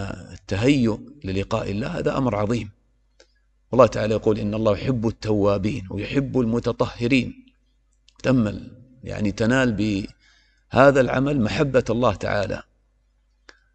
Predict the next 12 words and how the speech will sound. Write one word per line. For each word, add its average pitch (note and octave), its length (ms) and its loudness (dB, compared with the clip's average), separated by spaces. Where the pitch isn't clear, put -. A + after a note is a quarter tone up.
ولهذا G#2+ 420 4
تأمل G#2+ 320 -2
كيف G2 220 -6
قال G#2 200 0
النبي F#2+ 280 -4
صلى G#2 140 -6
الله F#2+ 120 -6
عليه G#2 120 -2
وسلم: G2 140 -6
"الطهور B2 680 0
شطر C#3 480 2
الإيمان". B2 600 0